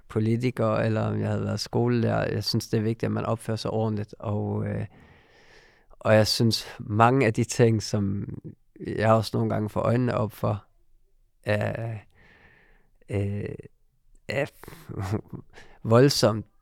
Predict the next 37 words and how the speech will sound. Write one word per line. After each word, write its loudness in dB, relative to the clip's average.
Det -10
er 0
ikke -2
sådan, 4
at 4
jeg -2
tager -6
det -8
direkte -2
ind 2
i -6
forhold 0
til, -6
men, 2
men 0
jeg 2
kan -2
godt 0
tænke 0
sådan, -2
at -8
wow, -2
at -4
der -10
skal -2
alligevel 4
noget 2
til -2
at -6
sidde, 0
sidde -2
og 0
skrive -2
privatbeskeder -2
til -10
folk, 0
øh, -6